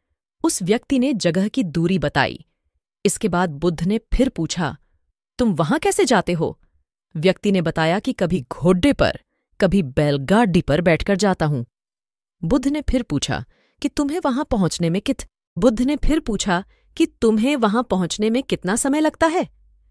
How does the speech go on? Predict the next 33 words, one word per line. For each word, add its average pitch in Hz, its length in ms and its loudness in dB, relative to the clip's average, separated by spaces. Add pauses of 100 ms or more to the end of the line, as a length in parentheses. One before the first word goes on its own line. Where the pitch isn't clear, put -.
(160)
व्यक्ति 254 340 2
ने 349 100 0
पहुंचने 202 500 -2
का 311 120 -4
समय 180 340 -2
भी 202 140 2
बता 190 260 2
दिया। 151 300 -2 (680)
इसके 220 220 0
बाद 180 280 2
बुद्ध 165 280 -2
ने 220 180 0 (100)
अंतिम 226 340 -2
प्रश्न 185 340 -2
पूछा 170 440 -2 (360)
कि 294 80 0
"क्या 320 200 2
तुम 339 180 0
यहां 302 240 -2
बैठे-बैठे 180 680 0
ही 240 200 2
श्रावस्ती 180 520 -2
पहुंच 254 300 -2
सकते - 300 -2
हो?" 330 280 0 (680)
इस 302 160 0
प्रश्न 208 380 -2
के 214 120 -2
जवाब 165 400 0
में 226 140 0
व्यक्ति 175 360 -4
ने 170 100 -2
कहा 151 360 -4